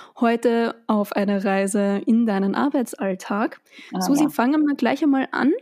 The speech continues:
Speaker 1: Ähm, ich würde ein paar Ja-Nein-Fragen zum Reinkommen stellen. Bist du bereit
Speaker 2: Mhm.
Speaker 1: dafür? Bereit?
Speaker 2: Ready. Bereit. Yes. I'm
Speaker 1: Bereit.
Speaker 2: ready.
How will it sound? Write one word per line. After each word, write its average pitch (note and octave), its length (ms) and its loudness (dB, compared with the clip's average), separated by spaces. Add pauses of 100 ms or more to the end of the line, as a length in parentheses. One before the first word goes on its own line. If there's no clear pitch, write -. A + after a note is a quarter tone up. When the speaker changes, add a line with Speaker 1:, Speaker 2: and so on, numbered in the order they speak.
(220)
Speaker 1:
Ähm, C4 640 0 (160)
ich - 180 -4
würde B3+ 220 2
ein B3+ 140 2
paar A3+ 320 2
Ja-Nein-Fragen A3+ 760 0
zum A3+ 280 2
Reinkommen G#3+ 540 0
stellen. B3 340 -2
Bist B3+ 180 -2
du - 40 -2
bereit G#3+ 420 2
Speaker 2:
Mhm. D4+ 180 -2
Speaker 1:
dafür? C#4 420 -4
Bereit? G3 480 0
Speaker 2:
Ready. C#3+ 480 2 (140)
Bereit. D3+ 480 4 (180)
Yes. D3 340 0 (280)
I'm G3 160 4
Speaker 1:
Bereit. C#3 200 4
Speaker 2:
ready. C#3 160 0